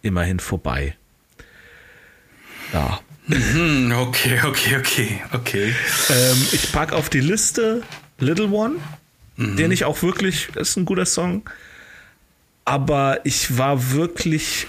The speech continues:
Speaker 1: also ich war schockiert fast, weil Beck ja wirklich einen großen Namen hat und sieben Grammys gewinnt man auch nicht von alleine.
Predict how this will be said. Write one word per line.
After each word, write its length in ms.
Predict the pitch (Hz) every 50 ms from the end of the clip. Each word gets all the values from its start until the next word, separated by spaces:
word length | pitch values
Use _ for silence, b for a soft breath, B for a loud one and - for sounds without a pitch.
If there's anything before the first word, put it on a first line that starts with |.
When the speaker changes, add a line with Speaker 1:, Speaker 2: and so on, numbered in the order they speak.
| - - -
Speaker 1:
also 200 | 123 123 127 139
ich 180 | 151 - - -
war 140 | 135 139 139
schockiert 840 | - - - 135 - - - - - - - 170 175 165 147 127 -
fast, 560 | - - - 127 117 - - - - - -
weil 180 | 123 120 127 123
Beck 280 | 113 139 143 139 - -
ja 140 | 151 135 113
wirklich 340 | 123 143 139 - 139 - -
einen 80 | 131
großen 460 | 110 117 127 139 147 - - - 143
Namen 300 | 139 131 147 160 165 156
hat 140 | 156 156 151 156
und 100 | 143 117
sieben 320 | 107 120 131 143 143 135
Grammys 400 | 131 127 127 127 151 151 147 -
gewinnt 280 | - - 110 120 143 -
man 120 | 151 131 131
auch 100 | 123 -
nicht 160 | 139 139 -
von 160 | - - 135 127
alleine. 580 | 117 117 113 98 110 139 156 170 175 - 151